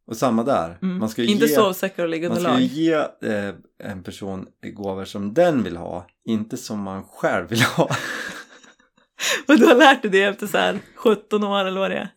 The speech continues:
Speaker 2: Nej.
Speaker 1: Eh, jag har inte lärt mig det än.
Speaker 2: Nej, precis.
Speaker 1: Eh, eller jag vet det, men jag praktiserar det inte
Speaker 2: Nej.
Speaker 1: så ofta. <laughs> Ja.
Speaker 2: Ja, du, du nej, vi ska inte gå in på det nu.
Speaker 1: Skit i det.
Speaker 2: Ja.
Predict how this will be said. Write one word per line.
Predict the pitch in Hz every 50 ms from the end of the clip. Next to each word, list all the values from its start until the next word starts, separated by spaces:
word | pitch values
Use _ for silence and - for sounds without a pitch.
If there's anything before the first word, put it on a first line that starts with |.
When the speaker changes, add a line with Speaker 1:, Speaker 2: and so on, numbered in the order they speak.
| _
Speaker 2:
Nej. | - - - - - - -
Speaker 1:
Eh, | - 123
jag | 104 104 110 110
har | 107 107 107 -
inte | 117 110 104 98 - 120
lärt | 113 113 120 139 - - -
mig | 113 113
det | 90 -
än. | -
Speaker 2:
Nej, | - 180 170 175 180 175
precis. | - 180 - - - - - - _ _ _ _ _ _ _ _ _ -
Speaker 1:
Eh, | 104 101 101 - - _ - 117
eller | 117 120
jag | 120 123 120 113
vet | 110 113 147 165 165 151 - - -
det, | 107 92
men | 92 98 101
jag | 101 98 98 -
praktiserar | 117 113 107 - 117 110 - 139 131 120 101 98
det | 104 113
inte | 127 120 131 127 - -
Speaker 2:
Nej. | 220 226 208 208
Speaker 1:
så | 240 226 - - - 196
ofta. | 180 - - - - 143 131 -
<laughs> | - 175 - 180 - - _ _ _ _ _ _ _ _ _ _ _ _ _ _ _ _ _ _ _ _ _ _ _ - - _ _ - - - - _ - - - _ _ _ - - - _ _ - - _ _ - - - - - - - - 226 220 247 269 254 240 190 - - - - - -
Ja. | 113 110 107 - - -
Speaker 2:
Ja, | - 196 202 202
du, | 202 190 180 170 - - - _ -
du | 196 214 226 233 208 - - - _ _ _ _ _ -
nej, | 180 175 165
vi | 160
ska | - 147
inte | 135 - 143
gå | -
in | - -
på | -
det | - -
nu. | - - -
Speaker 1:
Skit | - - 151 160 156 143 147 -
i | 123
det. | 123 139
Speaker 2:
Ja. | 117 98 104 - 175 175 160 - 175